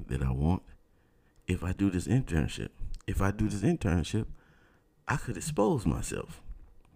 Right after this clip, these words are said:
So screw that internship.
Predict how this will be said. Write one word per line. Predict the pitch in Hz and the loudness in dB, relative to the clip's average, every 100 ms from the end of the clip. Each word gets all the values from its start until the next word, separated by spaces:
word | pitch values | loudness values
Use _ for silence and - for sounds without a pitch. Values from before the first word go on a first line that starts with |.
| - _ _ _ _ _ _ _ - - - - - | -20 _ _ _ _ _ _ _ -18 -18 -16 -8 -4
So | - 101 | 2 2
screw | - 180 165 | 2 4 6
that | 90 76 | 6 6
internship. | 180 - 80 76 85 | 4 4 4 4 2